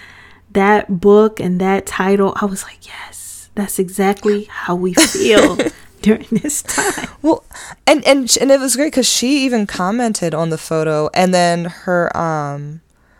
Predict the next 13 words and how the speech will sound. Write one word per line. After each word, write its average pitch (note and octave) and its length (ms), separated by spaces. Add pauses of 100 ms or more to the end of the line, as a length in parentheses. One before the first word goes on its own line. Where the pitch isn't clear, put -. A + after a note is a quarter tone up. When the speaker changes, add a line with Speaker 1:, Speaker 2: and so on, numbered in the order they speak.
(220)
Speaker 2:
her, - 380
um, D3 580 (1000)
her G#3+ 120
company, G3 560
like, D3 160
her, F3 260
her, E3 280
um, D3 420
publishing G#3+ 380
company C#3+ 640 (260)
shared G#3 420
the F3+ 80
picture D3 640